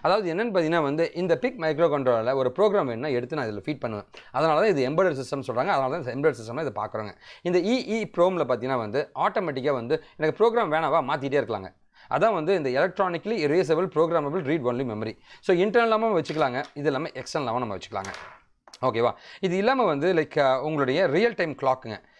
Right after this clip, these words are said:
So, ரியல் டைம் கிளாக் கூட நான் வச்சிருந்தேங்க. So, just I missed it out. So, ரியல் டைம் கிளாக் மூலமா நம்ம என்ன பண்ண முடியும்? சரிங்களா? ரியல் டைம் கிளாக் மூலமா, ரியல் டைம்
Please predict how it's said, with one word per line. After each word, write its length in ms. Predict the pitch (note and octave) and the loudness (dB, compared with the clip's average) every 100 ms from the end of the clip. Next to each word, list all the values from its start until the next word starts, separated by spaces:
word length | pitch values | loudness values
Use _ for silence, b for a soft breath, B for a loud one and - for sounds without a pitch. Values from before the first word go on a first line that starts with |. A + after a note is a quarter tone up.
| b | b
So, 180 | b F3 | b 0
ரியல் 220 | F3 E4 | 0 -2
டைம் 200 | E4 C#4 C#3+ | -4 -2 2
கிளாக் 160 | C#3 | 0
கூட 140 | - D3 | 0 -2
நான் 140 | A#2+ | 0
வச்சிருந்தேங்க. 600 | B2 - D3 B2+ A2+ - _ - | 0 0 0 0 -2 -6 _ -10
So, 380 | - G#2+ G#2+ | -4 -2 0
just 120 | G#2+ B2+ | 0 -2
I 140 | - A2 | -2 -2
missed 100 | A2 | -2
it 240 | C3 E3+ | -4 0
out. 180 | A2+ - - _ b b b b | 2 2 -2 _ b b b b
So, 200 | - E3 | -2 0
ரியல் 260 | D#3+ B3+ D4 | 2 2 2
டைம் 200 | B3 F#3 | -2 0
கிளாக் 200 | E3 C#3+ | 0 0
மூலமா 160 | D3+ C#3 | -2 0
நம்ம 240 | D3 C3 | 0 -2
என்ன 140 | A#2+ D#3 | -2 -2
பண்ண 220 | C3+ A#2 | -2 -4
முடியும்? 360 | G#2 G#2+ G2 - - _ - - _ _ _ _ _ _ _ _ _ _ - | -2 -2 -4 -6 -20 _ -20 -20 _ _ _ _ _ _ _ _ _ _ -6
சரிங்களா? 160 | B2+ A#2 - B B | 0 0 -2 B B
ரியல் 260 | C#3+ A3 C#4 | 0 0 0
டைம் 180 | C4+ D#3+ | -4 0
கிளாக் 260 | D#3 C#3+ | -2 0
மூலமா, 400 | C3+ C3 C#3 C3 | -4 0 0 0
ரியல் 220 | A#2+ B2+ | 0 -2
டைம் 200 | C3 A#2+ | -4 -8